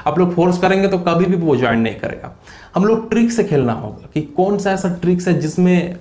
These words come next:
मतलब, जो लोग ढूंढ रहे हैं ऐसा एप्लीकेशन, उन लोगों के पास पहुंचा दे और मेरे अंदर जोड़ ले उसको, मेरा commission मिल जाएगा।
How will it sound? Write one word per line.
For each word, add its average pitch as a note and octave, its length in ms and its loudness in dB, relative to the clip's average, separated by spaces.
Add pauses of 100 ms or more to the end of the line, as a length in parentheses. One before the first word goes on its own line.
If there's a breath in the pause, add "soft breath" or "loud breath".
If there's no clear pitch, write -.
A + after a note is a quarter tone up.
(220)
मतलब, C3 320 -2
जो D#3 260 2
लोग F#3+ 320 2
ढूंढ F3+ 240 2
रहे F3 200 2
हैं E3+ 200 2
ऐसा D3+ 200 -2
एप्लीकेशन, D#3 340 -2
उन D3+ 140 -2
लोगों D3+ 160 2
के D3+ 80 4
पास D3 260 -2
पहुंचा C3+ 300 0
दे D3+ 180 0 (300 loud breath)
और A#2+ 120 2
मेरे B2+ 300 2
अंदर D3+ 320 0
जोड़ C#3 260 0
ले D3 100 2
उसको, C#3+ 280 0
मेरा B2 220 -2
commission B2 400 -4
मिल G#2+ 200 -2
जाएगा। G#2+ 380 -12